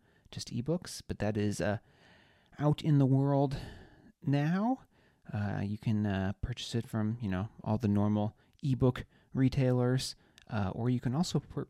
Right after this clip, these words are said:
purchase it, uh, directly from me, from my, uh, from my PayHip store. PayHip is a, uh, a website that, you know, kinda gives small businesses, uh, the opportunity to sell direct to their customers rather than,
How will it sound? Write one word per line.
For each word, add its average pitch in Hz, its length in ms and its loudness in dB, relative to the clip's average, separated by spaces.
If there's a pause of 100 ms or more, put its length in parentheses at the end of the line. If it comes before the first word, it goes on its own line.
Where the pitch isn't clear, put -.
purchase 139 360 -8
it, 113 220 -2 (260)
uh, 101 200 -2
directly 107 520 -2
from 107 280 -2
me, - 340 -2 (140)
from - 180 -8
my, 95 300 -4
uh, - 120 -8 (320)
from - 180 -8
my 95 100 -6
PayHip - 540 -4 (340)
store. - 640 -10 (100)
PayHip 95 380 -10
is - 160 -10
a, 95 300 -6 (760)
uh, - 720 -10 (100)
a 113 120 -4
website 98 500 -6
that, - 220 -6 (100)
you 101 140 -6
know, 98 100 -8 (180)
kinda 98 160 -6
gives 98 200 -6
small 90 260 -4
businesses, 95 680 -6 (440)
uh, 107 160 -2
the 90 140 -4
opportunity 87 580 -6
to - 140 -14
sell 90 200 -4
direct 85 520 -8
to - 100 -12
their 85 360 -8
customers 90 640 -8
rather 80 300 -8
than, - 240 -8